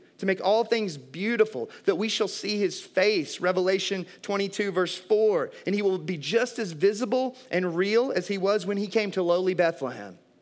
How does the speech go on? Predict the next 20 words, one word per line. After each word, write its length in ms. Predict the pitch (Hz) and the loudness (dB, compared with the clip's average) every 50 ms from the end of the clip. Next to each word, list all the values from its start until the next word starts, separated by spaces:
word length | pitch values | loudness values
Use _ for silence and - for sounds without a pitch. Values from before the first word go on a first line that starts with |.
| _ _ _ _ _ _ _ _ _ _ _ _ _ _ _ _ | _ _ _ _ _ _ _ _ _ _ _ _ _ _ _ _
Communion 640 | - 202 190 185 196 220 233 247 233 226 226 220 214 | -2 -2 -2 0 -2 0 0 0 0 0 0 0 0
with 220 | 196 180 156 135 | 0 -2 0 2
God, 480 | 143 196 202 196 180 151 131 113 - - _ _ _ _ _ _ _ _ _ _ - | 2 2 2 2 0 -2 -6 -10 -12 -16 _ _ _ _ _ _ _ _ _ _ -4
intimacy 800 | 170 196 214 214 - 240 226 226 214 - - 208 202 202 190 185 - _ _ | -2 -2 -2 -2 -2 -2 -2 -2 -4 -4 -6 -6 -4 -4 -6 -8 -10 _ _
with 180 | 185 165 151 147 | -4 -4 0 2
God, 460 | 202 190 190 196 180 147 123 110 - - - - | 2 4 4 4 4 2 2 -2 -4 -10 -10 -4
enjoyment 840 | - 185 185 151 135 - 165 196 208 214 233 233 220 202 190 160 - - - | -2 -2 -2 -2 -2 0 2 2 2 2 2 0 2 0 0 -2 -4 -4 0
of 180 | - 185 156 147 | 0 2 2 4
God, 320 | - 214 214 208 185 165 | 2 4 4 4 4 2
forever 400 | - - 190 190 196 233 220 233 | 0 -2 2 2 2 4 2 0
gazing 500 | 214 156 180 180 196 208 190 185 220 196 | 0 2 2 2 2 2 -2 -4 -6 -6
upon 300 | 196 196 - 196 208 202 | -8 -8 -4 -4 -2 0
the 80 | 190 175 | -2 -2
beauty 500 | 147 143 165 185 214 240 240 214 208 190 | -4 -6 -6 -4 -2 -2 -2 0 0 0
of 140 | 180 156 147 | 0 0 -2
the 80 | 160 | -4
Lord. 540 | 151 151 180 214 254 240 170 127 - 113 - - - _ _ _ _ _ _ _ _ _ _ _ _ _ _ _ _ _ _ _ _ _ _ _ _ _ _ _ _ _ _ _ _ _ _ - | -2 0 0 2 2 2 0 -2 -6 -14 -16 -18 -20 _ _ _ _ _ _ _ _ _ _ _ _ _ _ _ _ _ _ _ _ _ _ _ _ _ _ _ _ _ _ _ _ _ _ -8
And 140 | - 156 165 | -6 -2 2
with 220 | 185 240 277 175 127 | 2 2 2 0 -4
that, 440 | 113 120 131 143 165 - - - | -6 -6 -4 -6 -6 -8 -10 -20